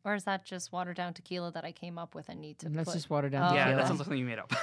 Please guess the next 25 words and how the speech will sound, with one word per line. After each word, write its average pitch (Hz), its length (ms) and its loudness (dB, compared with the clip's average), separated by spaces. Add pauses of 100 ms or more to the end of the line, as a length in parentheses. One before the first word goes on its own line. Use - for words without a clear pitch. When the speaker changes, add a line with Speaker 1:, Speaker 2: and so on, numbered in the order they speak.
(160)
Speaker 1:
Is 214 340 10
it? 190 380 8
Speaker 3:
<laughs> - 1300 -20
Speaker 1:
I 240 100 2
think 392 180 -2
that's 494 160 4
a 427 40 0
great 302 180 8
idea 247 300 8
because 277 260 4
then 247 160 4
you 262 120 0
could 330 160 0
just, 302 200 -4
like, 285 180 0
really 214 540 -2
drink, 185 680 -6
but 254 140 -2
then, - 180 2
like, - 220 -8
not - 280 -10
get 165 140 -8
hungover. - 640 -10 (440)
Speaker 3:
<laughs> 147 80 0 (460)
Speaker 1:
So 196 360 -2